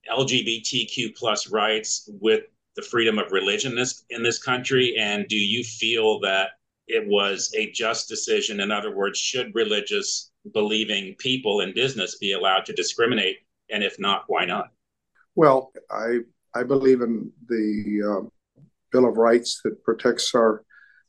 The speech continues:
Speaker 2: ability to, uh, uh, assemble, uh, our freedom of speech, our freedom of religion, our freedom of press. Uh, but I think the Supreme Court got it wrong. I don't think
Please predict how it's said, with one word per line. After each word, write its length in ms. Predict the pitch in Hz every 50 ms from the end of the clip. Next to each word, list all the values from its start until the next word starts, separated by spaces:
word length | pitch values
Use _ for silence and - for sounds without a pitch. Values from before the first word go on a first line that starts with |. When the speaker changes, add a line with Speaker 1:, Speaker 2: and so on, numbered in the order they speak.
| _ -
Speaker 2:
ability 640 | 123 113 123 123 123 120 117 - - 120 117 113 110 -
to, 680 | - - 117 107 107 107 107 107 104 101 98 80 78 - _ _ _ _ -
uh, 40 |
uh, 380 | 110 107 104 104 - - - - - - _ _ _ _
assemble, 540 | 139 131 - - 135 127 123 123 135 147 147 - - - _ _ _ _ -
uh, 380 | 107 104 98 95 95 95 - - - -
our 160 | 95 110 107 -
freedom 260 | - 123 117 117 110
of 140 | 107 101 -
speech, 640 | - - - - 123 123 123 - - - - - _ _ _ _ _ _ _ _ - - _ _ _ _
our 80 | - 107
freedom 340 | 107 - 123 120 117 107 101 _ _ -
of 240 | 110 113 110 101 104
religion, 760 | 107 101 104 107 98 113 113 113 - 123 117 127 127 135 - - _ -
our 100 | - 95
freedom 340 | - - 113 107 107 104 101
of 160 | 95 - -
press. 560 | - - - 123 123 123 - - - - - _ _ _ _ _ _ _ _ _ _ _ _ _ _ - -
Uh, 220 | - 113 110 110 110
but 160 | 107 107 117
I 100 | 127 147 151
think 180 | - 165 156
the 80 | - 123
Supreme 540 | 113 - - 117 - - 127 123 123 123 123
Court 260 | - 123 123 120 -
got 140 | 131 120 120
it 80 | 117
wrong. 400 | 113 113 107 123 131 123 107 - - _ _ _ _ _ _
I 420 | - 104 104 110 110 110 107 104 101 - _ _ _ _ _ _ _ _ _ _ -
don't 260 | 117 117 120 117 - - _ _ _ -
think 300 | - 117 113 113 110